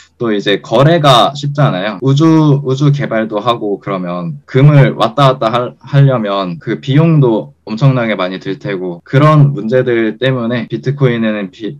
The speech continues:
미래는 아주 밝다고 보고 있습니다. 그런데 아까 빌리조님이 말씀하신 믿음이란 것에 대해서는 조금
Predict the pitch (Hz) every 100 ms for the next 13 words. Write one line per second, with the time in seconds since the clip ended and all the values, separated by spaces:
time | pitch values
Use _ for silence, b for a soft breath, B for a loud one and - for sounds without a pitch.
0 | - 101 110 113 110 101 101 110 101 -
1 | 104 104 117 104 98 92 85 - 82 78
2 | 73 - 127 127 120 117 98 71 - 117
3 | 110 101 76 - _ 123 139 175 170 160
4 | 139 123 107 95 98 107 101 104 98 90
5 | 73 104 127 185 190 170 139 123 117 110
6 | 113 110 - - 110 101 107 101 92 120
7 | 120 113 104